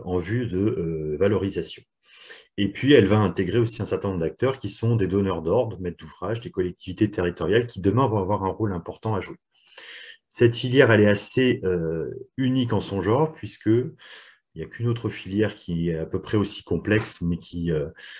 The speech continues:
n'a pas autant d'acteurs, c'est la filière emballage. Cette filière, elle va être à la fois multiflux, comme ça a été évoqué tout à l'heure, elle va être multi-acteurs et multi-canaux de collecte, ce qui en fait une,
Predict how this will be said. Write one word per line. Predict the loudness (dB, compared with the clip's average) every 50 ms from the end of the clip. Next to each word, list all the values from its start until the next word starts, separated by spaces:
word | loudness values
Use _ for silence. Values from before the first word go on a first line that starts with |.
| -12 _ -6
n'a | -2 2
pas | 6 6
autant | 6 6 6 4 2
d'acteurs, | 2 2 2 4 4 4 4
c'est | 4 2 0
la | 0
filière | 0 -2 -4 -2 -2 0 0
emballage. | 0 0 -2 0 0 2 0 0 0 -2 -4 -6 -8
Cette | -8 -4 0 0 0 0
filière, | -4 -6 -2 0 2 2 4 2
elle | 2 2
va | 2 0
être | 0 0
à | -2
la | -2
fois | -2 -2 -2 -2 0
multiflux, | 0 0 -2 -2 -4 -8 -8 -8 -8 -6 -4 -4 -2
comme | -2 -2 -2
ça | -2 -2 -2
a |
été | -2 0 0 0
évoqué | 0 0 -2 -4 -6 -8
tout | -8 -8 -6
à | -4 -2
l'heure, | 0 -2 -2 -4 -8 -14 _ _ -20 -20 -20 _ _ -4
elle | -2 0 2
va | 4 4
être | 2 2 -2 -6 -8
multi-acteurs | -4 0 2 2 2 0 -2 -6 -4 0 0 0 0 -2 -2 -2 -2 -2 -2 -4 -10 -16 _ _ _
et | -6 -4 -2
multi-canaux | 0 0 0 -2 -2 -6 -10 -4 0 2 2 2 2
de | 0 -2
collecte, | -2 -2 -2 -2 -4 -8 _ -20
ce | -20 -20 -20 -14
qui | _ -8
en | -8 -8 -8
fait | -6 -2 -2 -2 -2 -4 -12 _ _ _ -8
une, | -6 -4 -2 0 -2 -2 -2